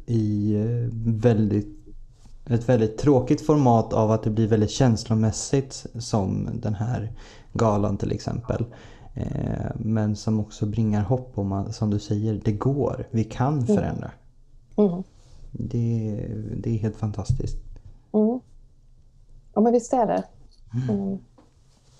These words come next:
Speaker 2: Såg
Speaker 1: Och
Speaker 2: du
Speaker 1: så
Speaker 2: på den
Speaker 1: viktigt.
Speaker 2: galan igår?
Speaker 1: Ja.
Speaker 2: Ja.
Speaker 1: Det
Speaker 2: För
Speaker 1: är
Speaker 2: du är väl
Speaker 1: varje år.
Speaker 2: engagerad i?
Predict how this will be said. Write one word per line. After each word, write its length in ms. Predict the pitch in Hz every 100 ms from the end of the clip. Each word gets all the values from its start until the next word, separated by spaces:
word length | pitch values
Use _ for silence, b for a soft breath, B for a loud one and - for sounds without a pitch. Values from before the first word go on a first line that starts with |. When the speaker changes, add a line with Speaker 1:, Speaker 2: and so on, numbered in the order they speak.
| - -
Speaker 2:
Såg 180 | - 294
Speaker 1:
Och 60 |
Speaker 2:
du 60 | 294
Speaker 1:
så 60 | 247
Speaker 2:
på 60 |
den 100 | 214
Speaker 1:
viktigt. 160 | 185 175
Speaker 2:
galan 220 | 175 180
igår? 380 | 190 247 - 208 _ _ _ -
Speaker 1:
Ja. 180 | 127 - - - - - -
Speaker 2:
Ja. 260 | 196 170 - - - - - - - - - -
Speaker 1:
Det 160 | 117
Speaker 2:
För 60 | 214
Speaker 1:
är 40 |
Speaker 2:
du 60 | 240
är 40 |
väl 120 | 269 262
Speaker 1:
varje 160 | 247
år. 100 | 220
Speaker 2:
engagerad 560 | 214 262 277 240 208 208
i? 220 | -